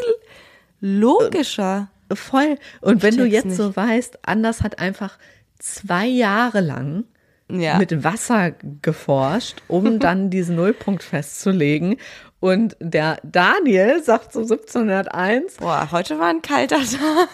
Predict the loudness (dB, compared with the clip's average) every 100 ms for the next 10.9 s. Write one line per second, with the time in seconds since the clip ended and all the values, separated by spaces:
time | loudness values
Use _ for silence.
0 | -6 -8 -2 -2 0 -2 0 0 -2 -4
1 | -8 -6 -2 -2 0 -4 -6 -8 -8 -14
2 | -8 -2 0 0 2 2 2 0 -2 -2
3 | -4 -2 -2 -4 -6 _ _ -20 -10 -8
4 | -2 0 2 4 0 0 -6 -6 -8 -6
5 | -6 -4 -6 -8 -10 -10 -8 -10 -8 -8
6 | -6 -4 0 0 0 -2 -4 -4 -8 -12
7 | -14 _ 0 0 0 -4 -6 -4 -4 -4
8 | -6 -2 0 0 -2 -4 -4 -4 -2 0
9 | 0 2 2 2 0 2 2 0 -2 -6
10 | -8 -4 -2 -2 -4 -8 -20 -8